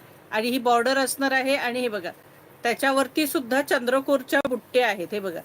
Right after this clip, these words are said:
ब्लाऊजवरती सुद्धा तुम्हाला चंद्रकोरच्या बुट्ट्या दिसतील. हं?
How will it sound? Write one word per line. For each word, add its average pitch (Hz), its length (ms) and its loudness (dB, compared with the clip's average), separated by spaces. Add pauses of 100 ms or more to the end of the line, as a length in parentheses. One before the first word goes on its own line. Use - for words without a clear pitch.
(580)
ब्लाऊजवरती 226 840 0
सुद्धा 247 400 -2
तुम्हाला 240 300 -2
चंद्रकोरच्या 233 760 0
बुट्ट्या 226 360 -2
दिसतील. 208 440 -6 (720)
हं? 247 120 -4